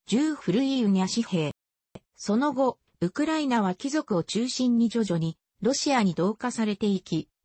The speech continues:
エカチェリーナ二世の時代までには、ウクライナコサックの伝統は、崩壊状態となった。特に、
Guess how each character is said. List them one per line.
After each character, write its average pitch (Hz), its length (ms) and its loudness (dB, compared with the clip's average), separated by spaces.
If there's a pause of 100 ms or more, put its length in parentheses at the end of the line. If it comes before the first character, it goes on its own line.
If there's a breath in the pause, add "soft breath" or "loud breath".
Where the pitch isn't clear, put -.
エ 170 100 0
カ 277 160 -2
チ 302 140 -4
ェ 302 40 0
リ 294 180 -2
ー 240 40 2
ナ 220 100 2
二 214 140 2
世 247 240 2
の 175 120 2
時 160 140 -4
代 208 220 0
ま 240 140 2
で 214 120 2
に 175 140 0
は、 151 180 0 (240)
ウ 165 80 -2
ク 269 140 -4
ラ 302 120 -2
イ 302 80 -4
ナ 302 160 -4
コ 254 140 -2
サ 285 140 -4
ッ 285 40 -6
ク - 180 -4
の 185 120 2
伝 160 260 -2
統 180 200 2
は、 175 200 2 (220 soft breath)
崩 269 440 0
壊 - 20 -2
状 269 220 0
態 202 240 0
と 170 140 -2
な 160 100 -2
っ - 80 -14 (100)
た。 139 180 -4 (400)
特 311 300 0
に、 185 260 2